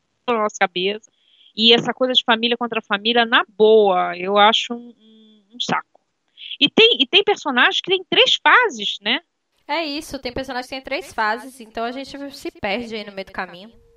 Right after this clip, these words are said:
Speaker 1: É, por que que deixaram só, desculpa, eu acabei me repetindo porque eu não, não segui a tua linha de raciocínio,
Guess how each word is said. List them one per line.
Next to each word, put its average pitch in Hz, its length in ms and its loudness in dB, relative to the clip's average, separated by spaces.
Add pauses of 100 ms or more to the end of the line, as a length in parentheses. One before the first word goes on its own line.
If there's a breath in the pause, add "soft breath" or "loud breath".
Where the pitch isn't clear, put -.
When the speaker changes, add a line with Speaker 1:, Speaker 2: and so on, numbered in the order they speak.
(540)
Speaker 1:
É, 508 360 4
por - 180 -4
que - 140 2
que - 80 -10
deixaram 311 520 4
só, 302 280 4
desculpa, 285 520 0
eu 247 220 4
acabei 247 320 -2
me 277 100 -6
repetindo 269 440 -4
porque - 140 -10
eu - 20 -2
não, 254 680 -8
não 233 140 -4
segui 233 240 0
a 240 60 6
tua 247 100 2
linha 240 160 2
de 240 80 0
raciocínio, 233 480 -6